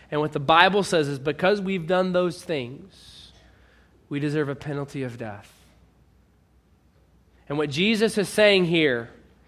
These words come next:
is he's going to go to the cross, and when he hangs on that cross, he's going to take all of the punishment that should have been given to you and that should have been given to me because of my sin.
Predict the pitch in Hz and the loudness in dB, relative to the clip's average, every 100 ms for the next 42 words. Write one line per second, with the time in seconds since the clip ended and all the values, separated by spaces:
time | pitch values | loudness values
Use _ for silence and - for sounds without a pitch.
0 | - - 156 - 190 226 185 214 208 170 | -20 -6 -4 -2 -2 -2 2 4 4 4
1 | 175 196 214 208 - 208 175 160 - - | 4 4 4 0 2 6 6 4 0 -16
2 | - 165 170 185 190 240 254 240 240 233 | -4 0 2 2 4 2 2 2 4 2
3 | 233 247 233 190 160 - - - 233 214 | 0 6 8 8 4 -8 -14 -2 -2 0
4 | 247 226 - 220 190 - 214 220 269 285 | 2 2 2 0 0 -2 6 8 10 10
5 | 269 233 233 233 240 240 - 233 - - | 8 6 2 2 4 2 2 -2 -4 -6
6 | - 190 233 226 226 202 214 196 185 165 | -4 -2 -2 2 2 2 2 2 0 0
7 | 196 233 302 294 - - - - - _ | 0 2 2 -2 -10 -18 -18 -20 -20 _
8 | _ _ _ _ 175 180 175 220 208 208 | _ _ _ _ -4 -4 -2 -2 0 2
9 | 202 196 190 180 170 170 147 123 120 127 | 2 0 -2 -4 -2 -2 -2 -4 -10 -14
10 | - _ - 143 156 147 139 135 127 - | -20 _ -14 -6 -6 -4 -6 -6 -8 -8
11 | 135 117 135 | -8 -8 -12